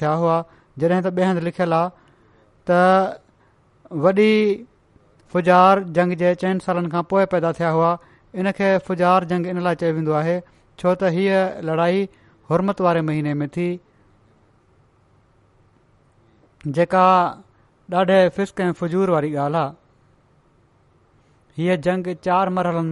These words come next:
ٿي هئي. چوٿين جنگ کي الفجار العظم، وڏي فجار جنگ کان علاوه الفجار العظم الاخر، آخري وڏي فجار واري جنگ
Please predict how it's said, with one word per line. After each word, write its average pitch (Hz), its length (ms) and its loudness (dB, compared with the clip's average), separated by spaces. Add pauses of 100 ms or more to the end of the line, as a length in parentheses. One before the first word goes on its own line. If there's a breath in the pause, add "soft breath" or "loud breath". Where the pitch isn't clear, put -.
(140)
ٿي 185 140 -4
هئي. 180 200 -2 (800 soft breath)
چوٿين 202 380 0 (160)
جنگ 180 240 -2
کي 185 180 0 (640 soft breath)
الفجار 175 640 0
العظم، 175 600 -2 (1800)
وڏي 202 300 2 (260)
فجار 180 320 0 (100)
جنگ 180 200 -2
کان 165 120 -2
علاوه 170 340 0 (680 soft breath)
الفجار 180 960 0
العظم 190 760 0
الاخر، 180 500 -2 (880 soft breath)
آخري 208 380 0 (840)
وڏي 190 400 2 (840)
فجار 180 420 4 (100)
واري 175 260 2
جنگ 165 200 -2